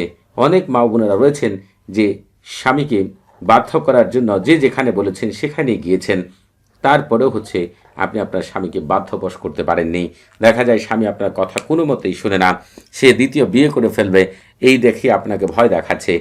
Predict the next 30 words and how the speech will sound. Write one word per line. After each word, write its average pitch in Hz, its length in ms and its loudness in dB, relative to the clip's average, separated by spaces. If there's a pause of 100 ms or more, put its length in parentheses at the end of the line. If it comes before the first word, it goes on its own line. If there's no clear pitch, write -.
(280)
আবার 120 280 6
দেখা 110 260 0
যায় 95 220 4 (320)
যে 104 100 2
আপনি 113 260 2
জানেন 131 340 4
আপনার 101 280 -2
স্বামী 104 300 -2 (320)
অন্য 123 280 2
নারীর 110 280 0
প্রতি 92 180 -4
আকৃষ্ট, 117 420 -6 (640)
ভয়ে 127 300 6
কিছু - 280 -6
বলতে 120 260 0
পারছেন 95 360 -4
না, 90 100 -2
তাহলে 95 220 -4
আপনার 95 280 -6
সংসার 113 360 -4
ভেঙে 90 260 -4
যাবে। 87 180 2 (360)
এই 160 140 6
ধরনের 180 400 4
অনেক 165 320 0
মা 123 160 0
বোনেরা 98 320 -2
রয়েছেন। 92 340 -2
মনে 131 180 0
রাখবেন, 95 340 2